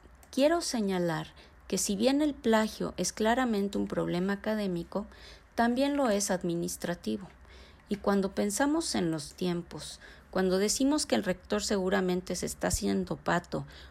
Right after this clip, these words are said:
o que la universidad es patito a la Vicente Fox, ¿en qué pensamos?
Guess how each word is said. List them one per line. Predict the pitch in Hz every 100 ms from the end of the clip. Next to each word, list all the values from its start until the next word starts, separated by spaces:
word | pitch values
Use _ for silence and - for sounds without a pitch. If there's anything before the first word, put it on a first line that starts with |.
| -
o | 180
que | -
la | 175 170
universidad | 175 170 170 - 165 165 196 220 -
es | 196 202
patito | - 160 - 165 - 165 -
a | 165
la | 151 151
Vicente | 151 - 165 165
Fox, | 175 151 147 - - - -
¿en | 196
qué | 202
pensamos? | 269 285 269 - 302 247 - -